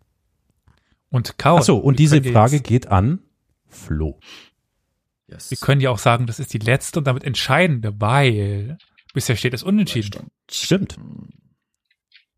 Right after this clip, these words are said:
Speaker 3: Also Charles Lindbergh war der Erste, der über den Atlantik geflogen ist.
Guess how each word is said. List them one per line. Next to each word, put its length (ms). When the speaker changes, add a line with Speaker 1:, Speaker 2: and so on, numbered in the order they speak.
Speaker 3:
Also 220
Charles 340
Lindbergh 440
war 80
der 160
Erste, 420
der 460
über 160
den 160
Atlantik 420
geflogen 420
ist. 380